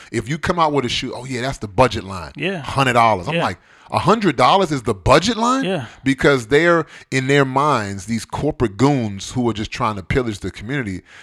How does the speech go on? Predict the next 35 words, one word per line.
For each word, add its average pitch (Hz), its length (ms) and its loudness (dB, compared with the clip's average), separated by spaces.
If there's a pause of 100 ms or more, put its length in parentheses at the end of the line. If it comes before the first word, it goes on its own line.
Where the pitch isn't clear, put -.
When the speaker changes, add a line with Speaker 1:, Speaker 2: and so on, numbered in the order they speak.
(340)
Speaker 1:
they 160 300 4
wanna 139 360 0
set - 560 0
the 127 80 -2
bar 101 460 2
at, 101 120 -10
like, 98 220 -2
one 110 400 -6
eighty, 117 480 0 (180)
one 113 320 -4
ninety 117 360 -2
for, - 80 -4
Speaker 2:
Yeah. 170 160 6
Speaker 1:
like, 104 260 0
the, 107 180 0 (120)
like, 107 220 0
a 117 80 0
regular 135 500 4
shoe. 98 280 2
Speaker 2:
Well, 165 440 2
al-, 247 260 4
also, 175 460 6
what 135 180 2
people 156 260 -4
have 143 200 2
to 131 80 -6
keep 135 260 -4
in 117 80 -6
mind 123 460 2
is 120 120 -6
that 117 180 0
Nike 151 300 4
was 127 180 -4
losing 120 260 -4
cachet. 107 680 -2